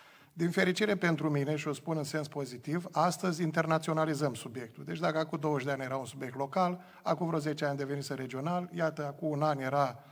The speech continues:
național de acum datorită inițiativelor parlamentare, acum datorită inițiativei R F I internațional sub-, internaționalizăm subiectul. Și ceea ce mă bucură pe mine astăzi, vreau încep să,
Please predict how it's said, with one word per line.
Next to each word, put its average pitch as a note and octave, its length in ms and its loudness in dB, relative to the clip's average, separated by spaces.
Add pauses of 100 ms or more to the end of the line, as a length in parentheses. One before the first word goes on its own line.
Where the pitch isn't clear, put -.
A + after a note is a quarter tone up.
(100)
național D#3 520 6
de C#3 60 0
acum C3+ 320 -2
datorită C3+ 480 -4
inițiativelor B2+ 680 -8
parlamentare, B2+ 800 -4 (300)
acum E3+ 380 -2
datorită D#3+ 440 -4
inițiativei C3+ 580 -4
R C3 120 -4
F B2+ 100 -10
I E3+ 180 -4 (480)
internațional D3+ 600 0
sub-, D3 260 -8
internaționalizăm C#3+ 840 -2
subiectul. C#3+ 560 -6 (460)
Și - 120 -6
ceea F#3 200 8
ce F3+ 120 4
mă E3+ 120 6
bucură E3 320 2
pe D3 140 -2
mine D3+ 120 0
astăzi, C#3 460 0
vreau D#3 200 6
încep D#3 240 2
să, D3 180 -4